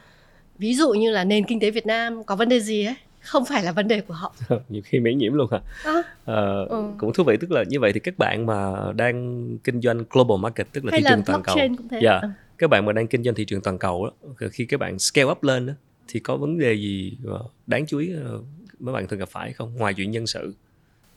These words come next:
Speaker 1: Các bạn đầu tiên là ở thị trường Việt Nam, nhưng sau đó các bạn muốn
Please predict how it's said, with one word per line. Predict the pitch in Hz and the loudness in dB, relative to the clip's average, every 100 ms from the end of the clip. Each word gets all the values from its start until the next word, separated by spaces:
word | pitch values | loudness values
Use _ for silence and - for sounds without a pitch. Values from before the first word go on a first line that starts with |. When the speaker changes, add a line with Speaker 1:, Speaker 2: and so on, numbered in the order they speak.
| _ _ _ - | _ _ _ -4
Speaker 1:
Các | 247 | -2
bạn | - 208 | 0 2
đầu | 202 | 2
tiên | 202 254 | 2 0
là | 226 | 0
ở | 175 160 | -4 -6
thị | 185 | -10
trường | 190 190 | -8 -8
Việt | 185 | -8
Nam, | 208 220 220 214 214 | -6 -4 -4 -6 -8
nhưng | 233 | -8
sau | - 226 | -2 -2
đó | 180 | -2
các | 233 | -4
bạn | 220 185 | -4 -4
muốn | 190 175 208 269 302 | -4 -4 -6 -8 -12